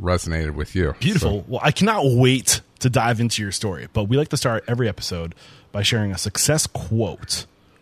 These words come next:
Speaker 2: or a mantra. What comes to your, your mind as I say that? What, what success quote or mantra do you wanna share with us?
Speaker 1: Take the high road. And, uh, I mean, that's,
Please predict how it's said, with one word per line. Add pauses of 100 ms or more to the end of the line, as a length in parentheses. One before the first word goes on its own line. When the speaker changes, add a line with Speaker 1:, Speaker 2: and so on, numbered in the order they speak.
(140)
Speaker 2:
or
a
mantra.
What
comes
to
your,
your
mind
as
I
say
that?
What,
what
success
quote
or
mantra
do
you
wanna (380)
share
with
us? (1200)
Speaker 1:
Take
the
high
road. (760)
And,
uh, (220)
I
mean,
that's,